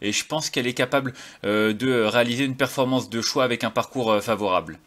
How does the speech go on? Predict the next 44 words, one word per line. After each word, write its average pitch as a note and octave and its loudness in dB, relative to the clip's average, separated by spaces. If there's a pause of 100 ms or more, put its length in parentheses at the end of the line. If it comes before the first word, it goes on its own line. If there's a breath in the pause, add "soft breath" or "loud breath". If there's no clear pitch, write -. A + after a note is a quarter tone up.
(840 soft breath)
Ensuite, E3+ 0
en B2+ 4
septième D#3 -4
position, D3 -2
j'ai D3+ 2
retenu D3 -4
numéro D3 0
treize, D3 0
je - -4
suis - -2
reparti C3+ 0
en, B2 2
au B2 -2
deuxième C3 0
échelon C#3+ 0
avec B2 0
Favori C3 0
de C3 -2
Liton, D#3 -4 (600 loud breath)
qui - 4
a D3+ 8
du D3 2
mal E3+ 8
à D#3+ 8
se - -2
retrouver, D3+ 2
hein. A#2+ 6
L'année B2 4
dernière, B2+ 4
c'était - -4
vraiment B2+ 4
excellent C3 0
en A#2+ 0
deux A#2+ 0
mille A#2 2
vingt A2+ -2
et B2+ 2
un. C3+ 2 (240 loud breath)
Il A2+ 2
a A#2 6
engrangé B2 4
beaucoup C3+ 0
de - -6
gains. B2+ 4